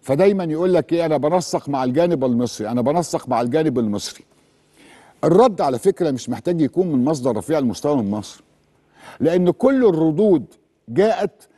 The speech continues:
من مصادر دولية أخرى اللي طلعت وكتبت تقارير وطالبت بما فيهم الاتحاد الأوروبي نفسه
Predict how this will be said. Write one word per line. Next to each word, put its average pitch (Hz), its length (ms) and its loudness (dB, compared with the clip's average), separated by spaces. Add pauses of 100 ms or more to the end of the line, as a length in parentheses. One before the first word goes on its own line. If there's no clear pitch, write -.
(160)
من 160 200 -4
مصادر 180 480 0
دولية 175 600 2
أخرى 107 300 -8 (800)
اللي 156 200 0
طلعت 165 540 0
وكتبت 175 520 -2
تقارير 196 580 0 (500)
وطالبت 170 580 2
بما 170 260 0
فيهم 196 300 0
الاتحاد 170 440 -2
الأوروبي 175 520 0
نفسه 185 400 -2